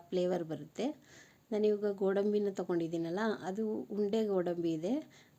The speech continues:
ಆ ಥರ ದಪ್ಪ ಇರೋದು ಬೇಡ ಅಂತೇಳ್ಬಿಟ್ಟು ನಾನು ಎರಡು ಭಾಗನ ಮಾಡ್ಕೊಳ್ತಾ ಇದ್ದೀನಿ.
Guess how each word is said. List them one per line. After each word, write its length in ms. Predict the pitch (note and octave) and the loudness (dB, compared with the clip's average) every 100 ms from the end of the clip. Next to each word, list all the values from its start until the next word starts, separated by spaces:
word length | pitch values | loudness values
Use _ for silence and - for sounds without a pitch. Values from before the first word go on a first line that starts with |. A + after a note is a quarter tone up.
| - G3+ | -4 -4
ಆ 20 | G3+ | -2
ಥರ 160 | G#3+ G#3 G3 | -4 -2 -2
ದಪ್ಪ 200 | F#3+ G#3+ G3+ | -2 -2 0
ಇರೋದು 220 | F#3+ F#3 F#3+ | 0 0 0
ಬೇಡ 140 | F#3 F3+ | 2 2
ಅಂತೇಳ್ಬಿಟ್ಟು 520 | F3 F3+ E3+ F3 F#3 G3 | 0 0 -2 -4 -2 0
ನಾನು 180 | F#3 G#3 C4 | 2 2 2
ಎರಡು 220 | F3+ F3+ F3 F3+ | 2 0 0 -2
ಭಾಗನ 340 | F3 F3 F3 F3 | 0 0 0 -2
ಮಾಡ್ಕೊಳ್ತಾ 520 | E3 - E3+ D#3+ E3+ D#3 | -6 -6 -6 -6 -4 -4
ಇದ್ದೀನಿ. 280 | D3+ E3 | -2 2